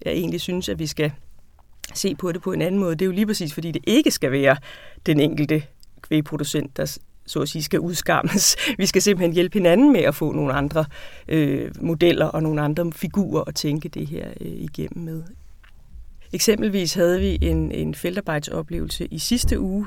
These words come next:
øh, og, øh, som, som var på la-, hos Landbrug og Fødevare, øh, og læste senere i Landbrugsavisen, som, øh, havde på forsiden en overskrift, der hedder, "Det er, det er ikke koen, der er problemet, det er metanen."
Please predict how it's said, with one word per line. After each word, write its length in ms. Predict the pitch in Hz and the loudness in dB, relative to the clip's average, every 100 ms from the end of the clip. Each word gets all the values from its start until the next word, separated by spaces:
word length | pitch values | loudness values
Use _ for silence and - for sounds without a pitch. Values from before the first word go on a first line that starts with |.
| - | -4
øh, 640 | 180 170 151 147 143 - - | -2 -2 -2 -2 -2 -4 -4
og, 360 | - 156 151 - | -4 -4 -4 -6
øh, 460 | - 147 143 139 - - - | -6 -6 -6 -6 -8 -8 -8
som, 220 | - 156 - | -6 -6 -6
som 160 | - | -4
var 80 | 151 | -4
på 100 | 143 | -2
la-, 200 | 151 156 | -2 -2
hos 140 | - 156 | -4 -2
Landbrug 260 | 165 160 | -2 -2
og 80 | - | -4
Fødevare, 460 | - 226 226 180 170 - - | 0 2 4 0 -2 -10 -6
øh, 200 | 160 147 - 147 - - - - | -4 -4 -4 -6 -10 -18 -18 -12
og 140 | - 165 | -6 -4
læste 300 | 160 160 151 | -2 -2 0
senere 320 | - 160 160 | -2 -2 -4
i 40 | - | -2
Landbrugsavisen, 720 | 156 208 233 214 180 160 170 | -2 0 -2 -4 -4 -6 -8
som, 340 | 160 151 156 - | -6 -6 -8 -8
øh, 340 | 156 151 - - - - | -8 -6 -8 -10 -14 -14
havde 140 | 156 160 | -6 -6
på 120 | 165 | -4
forsiden 580 | - 190 233 - 185 170 | 2 4 4 0 -2 -2
en 140 | 175 | 0
overskrift, 540 | 160 165 196 - 147 - | 4 4 2 -2 -4 -6
der 80 | |
hedder, 220 | 160 160 151 | -6 -4 -4
"Det 260 | 165 156 - | -4 -6 0
er, 200 | 143 143 - - - - - | 2 2 -4 -16 -20 -20 -8
det 80 | 175 | -4
er 120 | - | -4
ikke 160 | 160 156 | -4 -2
koen, 480 | - 240 - 226 208 - | 4 4 4 0 -2 -6
der 60 | |
er 40 | 180 | -6
problemet, 520 | - 175 170 - 165 | -4 -6 -6 -6 -6
det 100 | 165 | -4
er 40 | |
metanen." 600 | 160 156 175 - - - | -4 0 0 0 -4 -8